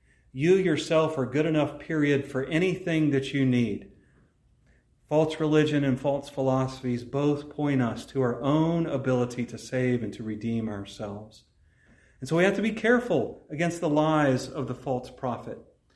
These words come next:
But we have a tool for that. Actually, we have more than a tool. We have a person. In John fourteen six, a, a passage that m-, so many of us know so well, but oftentimes overlook the meaning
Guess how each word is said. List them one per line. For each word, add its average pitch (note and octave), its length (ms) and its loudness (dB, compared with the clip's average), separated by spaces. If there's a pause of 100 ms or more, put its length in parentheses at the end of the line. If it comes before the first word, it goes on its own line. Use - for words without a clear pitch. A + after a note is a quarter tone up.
(300)
But E3+ 80 -2
we F3+ 140 2
have G#3+ 240 4
a G3 100 0
tool G3+ 640 0
for - 180 -2
that. B2 400 0
Actually, D3+ 280 -4
we F#3 120 2
have E3+ 180 4
more D3 280 4
than C3+ 140 2
a A#2+ 40 -4
tool. A#2+ 340 -2
We B2 120 -2
have B2+ 160 -2
a A2+ 60 -6
person. A2+ 560 -8 (880)
In B2+ 80 -4
John D#3+ 240 4
fourteen F3 520 2
six, E3+ 420 2
a, C3+ 80 4
a C3+ 160 -2
passage F3 580 -4
that D3+ 160 -2
m-, D3+ 320 -2
so - 220 -6
many F#3+ 200 0
of F#3 140 2
us E3 160 -2
know D#3+ 320 4
so - 200 -4
well, D#3+ 360 0
but B2 120 0
oftentimes D3 600 -4
overlook C3+ 460 0
the C3 80 -4
meaning C3+ 580 0